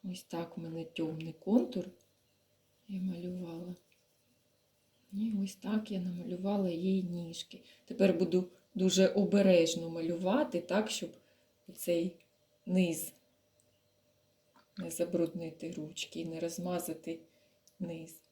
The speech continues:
Ну, в мене вже трішечки підсохло, і я починаю малювати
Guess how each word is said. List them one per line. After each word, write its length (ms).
Ну, 100
в 60
мене 240
вже 180
трішечки 640
підсохло, 1000
і 120
я 160
починаю 800
малювати 920